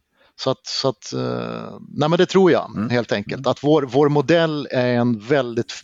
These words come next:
Speaker 1: bra och väl fungerande demokratisk förvaltningsmodell.
Speaker 2: Mm.
Speaker 1: Men den är inte anpassad för stora kriser och krig.
Speaker 2: Mm. Mm.
Speaker 1: Eh, då, då behöver vi en, en tydligare ledning.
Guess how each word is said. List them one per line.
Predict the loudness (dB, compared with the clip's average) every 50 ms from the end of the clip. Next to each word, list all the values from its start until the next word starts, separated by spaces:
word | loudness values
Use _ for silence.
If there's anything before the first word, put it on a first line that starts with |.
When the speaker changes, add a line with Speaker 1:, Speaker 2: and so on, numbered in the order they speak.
| -6 _
Speaker 1:
bra | 0 2 4 4 4 4 2
och | 2 -2 0 0
väl | 2 2 2 0
fungerande | -2 -4 -4 -2 0 0 0 0 0 0 0 0 -2 0 0 -2 -2 -2 -6 -16 -20 -14 _
demokratisk | -2 0 0 0 0 0 0 0 0 -2 -4 -10 -10 -8
förvaltningsmodell. | -6 -4 -2 -2 -2 -2 _ -4 -4 -4 -2 -2 0 2 0 0 -2 -6 -14 -20 -20 _ _ -12 -10
Speaker 2:
Mm. | -8 -8 -4
Speaker 1:
Men | -4 -2 0
den | 0 0
är | 2
inte | 2 2 2 2 0 0 0
anpassad | 2 2 0 -2 -2 -4 -4 -2 -2 -2 -2 -2 -2 -6
för | -6 -6 -4 -4
stora | -6 -4 -6 -6 -4 -4 -4 -4 -4
kriser | -4 -4 -6 -4 -4 -6 -4 -4 -4 -6
och | -6 -10 -6
krig. | -4 -4 -4 -4 -8 _ -20 -20 -14
Speaker 2:
Mm. | -12 -10 -8 -8 -10 -12 -14 -18 -20 -20 -20 -18 -12
Mm. | -8 -8 -6 -6 -6
Speaker 1:
Eh, | -6 -6 -6
då, | -2 0 0 0
då | 2 2 0 2
behöver | 2 2 2 0 0 -2 -2 -2
vi | 0 0
en, | 0 0 0 -2
en | -4 -6 -6
tydligare | -4 -4 -4 -4 -2 0 0 0 0 0 -2
ledning. | -2 -2 -2 -2 -2 -4 -4 -4 -4 -8 -12